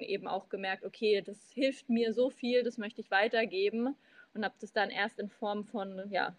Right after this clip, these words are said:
Ritualen gemacht und Veranstaltungen. Und seit zwei Jahren, also das ist noch nicht so lang, gibt's eben die Firma Kakao Loves Me, also meine Firma,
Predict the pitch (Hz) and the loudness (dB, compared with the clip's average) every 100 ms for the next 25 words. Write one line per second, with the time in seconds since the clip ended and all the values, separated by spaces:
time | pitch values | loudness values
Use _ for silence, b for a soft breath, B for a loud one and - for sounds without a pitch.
0 | - - 226 - 202 254 269 262 254 294 | -6 -2 2 6 8 8 6 4 4 2
1 | - 196 208 - 214 240 254 254 262 277 | -2 -10 -6 -2 -2 0 2 2 2 0
2 | 247 247 254 254 _ _ _ _ - 214 | 0 -2 -4 -8 _ _ _ _ 0 0
3 | 208 208 - 208 208 196 - 214 214 247 | 0 -4 -8 -2 0 0 -2 6 6 6
4 | 240 240 226 214 269 - - 190 196 196 | 4 2 0 -2 -4 -6 -10 -12 -12 -6
5 | 240 - 208 190 214 214 220 233 - - | -6 -4 -2 -2 -2 -8 -8 -8 -8 -12
6 | 190 190 202 202 196 - 240 233 220 - | -8 -6 -6 -10 -10 4 6 6 2 -2
7 | 214 - 190 185 202 - 240 202 180 185 | -8 -4 0 0 -2 -2 -2 -2 -6 -8
8 | 196 226 226 208 202 | -8 -6 -6 -2 0